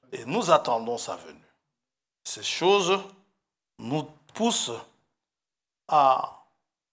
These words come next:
hâter sa venue, à nous préparer de manière à ce que nous soyons prêts,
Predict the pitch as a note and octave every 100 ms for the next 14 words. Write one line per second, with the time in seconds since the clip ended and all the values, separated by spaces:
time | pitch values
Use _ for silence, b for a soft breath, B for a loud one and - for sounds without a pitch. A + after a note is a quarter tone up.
0 | _ _ _ _ _ _ _ - - E3
1 | D#3+ - G#3+ - E3 - D#3+ D#3+ C#3+ -
2 | _ _ _ _ _ _ _ _ _ -
3 | D3+ F3+ F3 F3 E3 E3+ E3+ G#3 F#3+ D#3+
4 | D#3 F3 G3+ F3 - D#3 F3+ G3 D#3 D3+
5 | D3+ C#3+ F3 A3